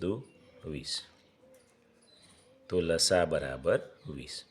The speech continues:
તો પહેલો લઈએ માઇનસ ત્રણ ભાગ્યા દસ. તો દસ દુ વીસ થશે. વત્તા માઇનસ સાત ભાગ્યા વીસ. અહીં તો વીસ છે એટલે કંઈ કરવાની જરૂર નથી. અને કંઈ કરો તો એક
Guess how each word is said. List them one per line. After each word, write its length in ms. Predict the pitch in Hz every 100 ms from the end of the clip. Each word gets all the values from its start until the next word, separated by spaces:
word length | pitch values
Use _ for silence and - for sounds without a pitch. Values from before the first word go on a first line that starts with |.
| _ - _ _ _ _ _ _ _ _ _ _ _ _ - - - - - _
તો 60 | -
પહેલો 320 | 101 101 95 113
લઈએ 280 | 113 117
માઇનસ 460 | 110 98 95 107 110 - -
ત્રણ 540 | 104 107 113 117 120
ભાગ્યા 580 | 107 85 78 76 87 87 85
દસ. 160 | 73 -
તો 60 | 92
દસ 240 | 95 110 110
દુ 80 | 107 104
વીસ 140 | 101 -
થશે. 260 | 104 - 101 - - _ _ _ _ _ _ _ _ _ _ _ _ _ _ - - -
વત્તા 580 | 87 107 - - 71 73 - - - - - - - _ - - - _ _ - -
માઇનસ 460 | 92 95 101 110 113 -
સાત 200 | 104 101 95
ભાગ્યા 420 | 98 98 104 101
વીસ. 140 | 82 -
અહીં 180 | 101 110
તો 80 | 117
વીસ 140 | 107 123 -
છે 60 | 113
એટલે 140 | 95
કંઈ 180 | 95 98
કરવાની 400 | 95 90 92 85
જરૂર 220 | 80 82
નથી. 340 | 80 73 - - - - -
અને 100 | 110
કંઈ 200 | 117 120
કરો 280 | 113 127 117
તો 120 | 104
એક 160 | 98